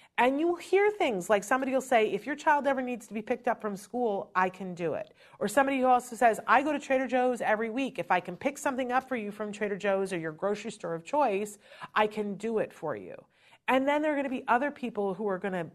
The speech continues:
suddenly fall out of your lives. And you know what I say to you? When that happens, hug yourself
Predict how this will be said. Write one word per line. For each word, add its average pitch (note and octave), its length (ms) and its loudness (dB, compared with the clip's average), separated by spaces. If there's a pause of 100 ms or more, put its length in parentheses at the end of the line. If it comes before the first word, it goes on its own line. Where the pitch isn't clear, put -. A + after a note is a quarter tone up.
(120)
suddenly B3+ 560 0
fall G#3+ 340 2
out F#3+ 160 2
of F3 100 -4
your D#3+ 120 -2
lives. - 460 -6
And G3 160 -8
you A3 80 -4
know C4+ 120 -2
what C#4 120 -2
I B3+ 100 -2
say A3+ 300 -6
to A3 160 -16
you? A3 260 -8 (380)
When G3+ 180 -4
that A3+ 220 -2
happens, A3+ 840 -6 (120)
hug B3 340 0
yourself D#3 760 -4